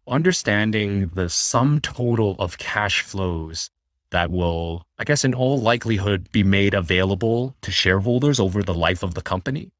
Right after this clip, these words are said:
um, to essentially repay the investor's capital investment, right? And, and so I, I think adjusting for those nuances that I mentioned is the key to identifying where value actually lies, um, from, and, and defining value. Now,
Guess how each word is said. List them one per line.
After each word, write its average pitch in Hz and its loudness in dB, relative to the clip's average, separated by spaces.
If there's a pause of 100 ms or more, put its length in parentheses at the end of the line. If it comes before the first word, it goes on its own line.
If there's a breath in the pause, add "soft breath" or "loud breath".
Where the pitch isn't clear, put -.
(460)
um, 92 2
to 233 -2
essentially 214 4
repay 127 4
the 110 -2
investor's 104 -2
capital 90 -2
investment, 78 -2 (180)
right? 82 0
And, 80 0 (260)
and 90 -4
so 107 0
I, 110 2
I 127 2
think 180 -4
adjusting 123 -2
for 110 -2
those 98 0
nuances 92 2
that 87 0
I 80 2
mentioned 80 0
is 82 -2
the - -6
key 98 0
to 85 -4 (400)
identifying 87 2
where 82 4
value 80 0
actually 82 -2
lies, 78 -2
um, 76 -4
from, 87 -4
and, 98 -4
and 101 -2
defining 92 0
value. 82 -2 (440)
Now, 87 0